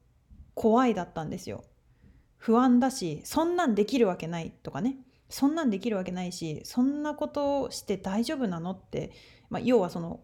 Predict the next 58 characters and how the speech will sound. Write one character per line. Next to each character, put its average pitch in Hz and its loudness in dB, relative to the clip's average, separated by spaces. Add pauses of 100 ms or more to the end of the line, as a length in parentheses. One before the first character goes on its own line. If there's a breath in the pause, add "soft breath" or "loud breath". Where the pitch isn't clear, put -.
こ 233 -2
れ 233 4
ま 233 4
で 202 -4
の 170 -6
日 180 0
本 233 4
の 240 2
社 254 -4
会 196 -4
に、 180 -4 (580 loud breath)
え 170 -6
ー、 - -18
適 - -4
合 233 6
し 233 -8
て 240 -10
た 226 0
と 190 -6
こ 180 -2
ろ 175 -6
か 160 -4
ら、 175 -6 (280)
そ - -4
こ 277 4
か 320 4
ら 285 2
抜 233 6
け 254 2
出 247 4
す 247 -2
の 185 -2
は 165 -8
も 160 -6
う - -6
め 165 -4
ち 165 -4
ゃ - 0
め 247 2
ち 247 0
ゃ 285 -2
怖 277 2
い - 2
わ 208 -2
け 190 -6
で 156 -8
す - -12
よ。 104 -10 (1900 soft breath)
で、 277 0 (540)
ま 294 2
あ、 247 4
で 262 2
も 202 2
そ 233 0
こ 226 -4
か 226 2
ら 208 2
ね、 262 0